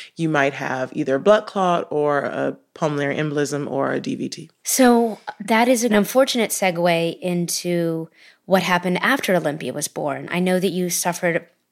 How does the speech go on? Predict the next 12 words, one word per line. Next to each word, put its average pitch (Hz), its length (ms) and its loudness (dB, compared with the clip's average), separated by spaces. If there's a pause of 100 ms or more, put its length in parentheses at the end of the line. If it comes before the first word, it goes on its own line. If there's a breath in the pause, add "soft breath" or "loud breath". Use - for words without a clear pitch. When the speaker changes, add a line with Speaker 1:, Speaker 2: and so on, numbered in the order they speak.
Speaker 2:
a 180 80 -6
lot 170 280 0
of 170 100 -4
medical 165 400 -2
complications. - 760 -4
Can 214 140 -6
you 247 120 0
walk 175 240 0
us - 120 -4
through 214 160 -2
what 190 120 0
happened? 170 420 -2